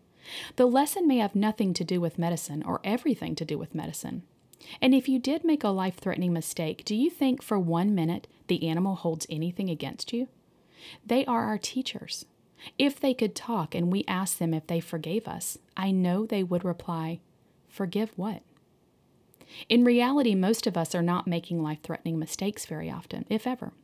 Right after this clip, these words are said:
Our mistakes may be that we were late to the diagnosis, or we forgot to run one of the tests, or maybe we tried a medicine and the animal had an allergic reaction.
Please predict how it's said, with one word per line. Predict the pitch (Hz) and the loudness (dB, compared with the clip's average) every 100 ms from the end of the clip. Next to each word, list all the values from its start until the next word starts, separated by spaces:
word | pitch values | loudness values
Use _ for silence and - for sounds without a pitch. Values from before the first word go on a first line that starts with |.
| _ _ _ _ - - | _ _ _ _ -12 -2
Our | 247 | 2
mistakes | 247 - 220 202 - | 2 4 4 2 2
may | 190 | 0
be | 180 180 180 | 2 0 0
that | 180 | 2
we | 190 | 2
were | 180 180 | 4 2
late | 180 180 | 2 0
to | - | 0
the | 175 | -2
diagnosis, | 165 165 165 170 170 - 165 165 | 0 -2 0 0 0 0 -2 0
or | 185 | 0
we | 190 | 0
forgot | - 175 175 165 - | 0 -2 0 -2 0
to | 185 | -2
run | 165 170 160 165 - - - - - | 0 0 0 0 -6 -16 -16 -16 -4
one | 185 196 202 | 2 4 4
of | |
the | 190 | 2
tests, | 190 - 170 160 - | -2 0 0 0 2
or | 180 | 2
maybe | 185 196 226 | 4 2 2
we | 202 | 0
tried | - 185 180 | 0 0 2
a | 175 | 2
medicine | 170 175 175 170 170 170 - | 2 2 0 0 0 -2 -2
and | 175 175 | 0 0
the | - | 0
animal | 170 175 165 | 0 2 0
had | - 165 | -2 0
an | 165 | 0
allergic | 165 160 - | 0 -2 -4
reaction. | 156 156 156 - - 156 | -4 -2 -4 -4 -4 -4